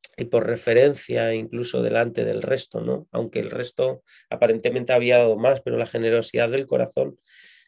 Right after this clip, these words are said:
me parece fundamental en el liderazgo. Y, pues, algún otro,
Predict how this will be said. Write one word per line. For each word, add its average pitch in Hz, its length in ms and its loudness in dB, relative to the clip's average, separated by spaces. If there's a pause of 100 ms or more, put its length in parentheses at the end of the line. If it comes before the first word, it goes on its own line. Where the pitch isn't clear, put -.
me 120 100 -6
parece 117 500 2
fundamental 113 680 2
en 117 100 0
el 117 140 -4
liderazgo. 127 800 2 (1200)
Y, 127 880 2 (400)
pues, 127 240 0
algún 127 340 6
otro, 156 540 6